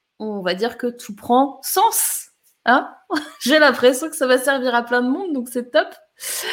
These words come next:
Euh, eh ben, écoutez, euh, je ne prends plus personne. Donc, ceux et celles, celles qui sont en backstage, ce sera pour la semaine prochaine.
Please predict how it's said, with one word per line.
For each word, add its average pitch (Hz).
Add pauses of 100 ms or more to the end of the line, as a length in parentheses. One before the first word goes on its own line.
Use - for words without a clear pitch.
(580)
Euh, 285
eh 311
ben, 320
écoutez, 381
euh, 220
je 190
ne 359
prends 339
plus 339
personne. 311
Donc, 269
ceux 330
et 262
celles, 311 (120)
celles 294
qui 294
sont 339
en 269
backstage, 262 (560)
ce -
sera 302
pour 240
la 220
semaine 311
prochaine. 302